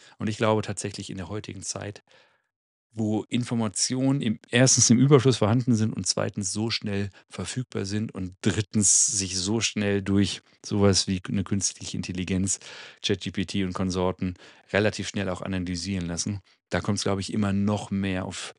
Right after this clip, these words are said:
die Persönlichkeit und die persönliche Sichtweise ein. Und da an der Persönlichkeit zu arbeiten und immer noch weiter sich zu, selbst neu zu entdecken,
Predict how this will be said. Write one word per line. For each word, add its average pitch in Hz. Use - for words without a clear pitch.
die 98
Persönlichkeit 104
und 95
die 92
persönliche 92
Sichtweise 85
ein. 92
Und 92
da 101
an 107
der 95
Persönlichkeit 104
zu -
arbeiten 98
und 87
immer 107
noch 95
weiter 92
sich -
zu, -
selbst 113
neu 107
zu -
entdecken, 104